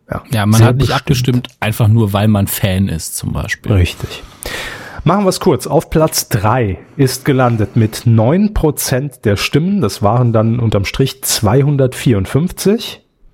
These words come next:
Speaker 2: Die Medienkuh der Herzen, Olli Schulz.
Speaker 1: Ja. Für die Tropical Island Gefangenschaft damals in Berlin.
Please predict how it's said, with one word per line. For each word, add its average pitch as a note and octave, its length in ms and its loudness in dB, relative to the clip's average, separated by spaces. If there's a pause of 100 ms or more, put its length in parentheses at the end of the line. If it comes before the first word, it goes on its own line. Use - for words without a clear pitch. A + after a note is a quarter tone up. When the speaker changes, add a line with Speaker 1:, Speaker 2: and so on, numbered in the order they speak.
(500)
Speaker 2:
Die F#2 180 0
Medienkuh G#2+ 460 2
der G#2 80 2
Herzen, G#2 440 0
Olli B2 300 2
Schulz. - 720 -4 (160)
Speaker 1:
Ja. - 80 0 (720)
Für - 260 0
die C3 160 0
Tropical A#2+ 560 0
Island A#2+ 560 0 (140)
Gefangenschaft A2 800 0
damals G#2+ 400 2
in F#2+ 100 2
Berlin. A#2+ 400 4